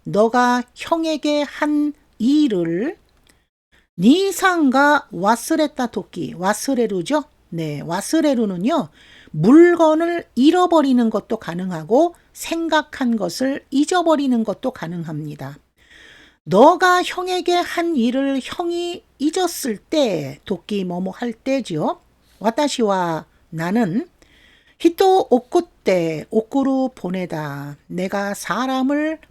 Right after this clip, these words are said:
보내어서 아나타오 소코카라,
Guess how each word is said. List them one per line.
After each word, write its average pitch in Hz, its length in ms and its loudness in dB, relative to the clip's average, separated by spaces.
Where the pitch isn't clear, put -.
보내어서 185 800 -6
아나타오 349 800 4
소코카라, 175 920 -2